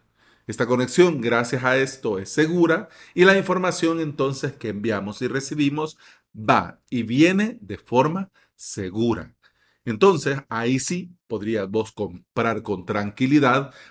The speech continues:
porque sabes que tus datos no van a quedar expuestos y no te los van a robar en el camino en lo que va hacia el destino.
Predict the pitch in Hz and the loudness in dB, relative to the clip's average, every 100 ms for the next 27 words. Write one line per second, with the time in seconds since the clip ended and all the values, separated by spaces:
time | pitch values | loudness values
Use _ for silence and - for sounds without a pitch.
0 | - 147 147 156 156 135 139 - - 139 | 0 0 2 0 2 2 0 -4 0 0
1 | 151 147 123 110 135 139 127 123 - - | 0 -4 -6 2 2 2 0 -4 -4 -10
2 | 101 95 98 98 113 123 139 _ _ _ | -8 -8 -8 -4 -2 -2 -4 _ _ _
3 | 120 - - - 127 120 - 147 143 113 | -10 -10 -16 -2 -2 -2 -4 -6 -4 -8
4 | 104 95 113 95 110 120 _ 120 123 117 | -8 -6 -6 -6 -8 -10 _ 0 0 0
5 | 117 107 123 139 - - - 196 202 196 | 0 2 0 -2 -12 -20 0 2 4 4
6 | 196 160 160 165 156 156 - 147 135 131 | 4 4 4 0 -2 -4 -4 -2 0 2
7 | 139 127 123 113 113 196 247 _ - - | 2 0 -4 0 4 4 2 _ -20 -20
8 | _ 135 147 143 165 160 160 _ 127 120 | _ 0 0 0 -2 -2 -4 _ -4 -2
9 | 117 107 101 92 - - 80 76 | -2 -2 -4 -8 -10 -14 -20 -20